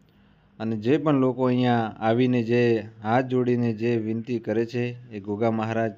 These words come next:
પૂરી કરે છે મિત્રો. એનું જ આ એક પ્રતીક છે કે ગમે ત્યારે આ મંદિરે પબ્લિક ઓછી થતી નથી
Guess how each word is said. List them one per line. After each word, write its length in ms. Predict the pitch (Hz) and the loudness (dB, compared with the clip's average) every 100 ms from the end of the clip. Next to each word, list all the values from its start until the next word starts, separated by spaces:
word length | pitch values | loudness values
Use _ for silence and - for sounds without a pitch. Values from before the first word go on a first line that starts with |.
| - - | -16 -10
પૂરી 200 | 101 110 | -8 -6
કરે 260 | 113 117 | -2 -4
છે 120 | 117 117 | -4 -6
મિત્રો. 480 | 117 107 113 120 123 - _ _ _ _ _ _ _ _ - _ - | -6 -6 -8 -8 -12 -20 _ _ _ _ _ _ _ _ -20 _ 4
એનું 320 | 139 170 196 | 6 6 4
જ 140 | 175 - _ _ _ _ - _ _ _ _ _ | 0 -10 _ _ _ _ -20 _ _ _ _ _
આ 100 | 123 | 2
એક 240 | 135 117 | 2 2
પ્રતીક 320 | 110 104 123 117 | -4 -2 -2 -2
છે 320 | - 123 131 120 - - _ - - | -2 -4 -4 -12 -20 -20 _ -20 -6
કે 340 | 110 110 107 | -2 0 -2
ગમે 380 | 98 117 127 131 | 0 2 4 2
ત્યારે 460 | 117 117 117 113 - - | 4 4 4 2 0 -8
આ 140 | 110 | -2
મંદિરે 680 | 120 117 110 110 110 107 101 104 _ _ _ _ _ _ _ _ _ | 0 0 0 2 2 2 -2 -12 _ _ _ _ _ _ _ _ _
પબ્લિક 360 | 110 107 117 107 | -2 2 2 0
ઓછી 220 | 101 113 | -4 -6
થતી 340 | 113 98 107 | -6 -6 -2
નથી 480 | 113 113 - 117 120 | -2 -2 -2 -4 -4